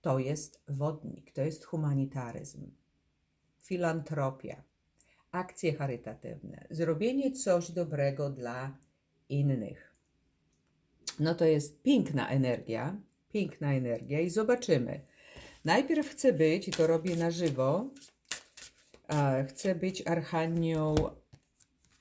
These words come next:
Rafał, a przepraszam, Archanioł Gabriel. Ciekawe, że powiedziałam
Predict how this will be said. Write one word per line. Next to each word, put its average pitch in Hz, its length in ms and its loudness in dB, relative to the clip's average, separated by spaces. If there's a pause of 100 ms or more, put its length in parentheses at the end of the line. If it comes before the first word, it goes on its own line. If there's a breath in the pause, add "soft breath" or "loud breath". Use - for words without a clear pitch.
(140)
Rafał, 147 840 0
a 151 100 -2
przepraszam, 151 920 2
Archanioł 180 520 -2
Gabriel. 135 540 2
Ciekawe, 277 380 -8
że 180 80 -4
powiedziałam 123 640 -4